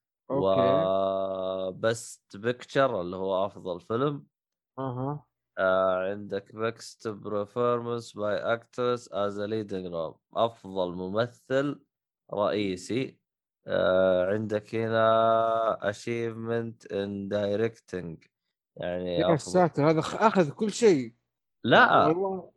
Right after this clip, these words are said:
Speaker 1: إيه.
Speaker 2: لا. هذه،
Speaker 1: مم.
Speaker 2: هذه الترشيحات.
Speaker 1: حتى الترشيحات ترى كثير. عبد الله الفيلم ما جذبني.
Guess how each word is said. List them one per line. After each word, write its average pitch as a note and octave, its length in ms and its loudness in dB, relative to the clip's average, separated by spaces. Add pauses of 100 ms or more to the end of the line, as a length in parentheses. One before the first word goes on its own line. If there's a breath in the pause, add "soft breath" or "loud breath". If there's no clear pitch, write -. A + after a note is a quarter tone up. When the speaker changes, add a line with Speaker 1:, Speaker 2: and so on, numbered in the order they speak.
Speaker 1:
إيه. C#3+ 280 0
Speaker 2:
لا. D3 320 4 (600)
هذه، C3+ 260 2
Speaker 1:
مم. D3+ 100 -10
Speaker 2:
هذه C#3 180 4
الترشيحات. A2+ 840 -4 (540)
Speaker 1:
حتى A3 220 -2
الترشيحات F3+ 600 -2
ترى D#3+ 120 2
كثير. F3+ 500 0 (500 soft breath)
عبد D3+ 140 4
الله A3 220 12
الفيلم F#3 720 0
ما F3 160 6
جذبني. D3 720 4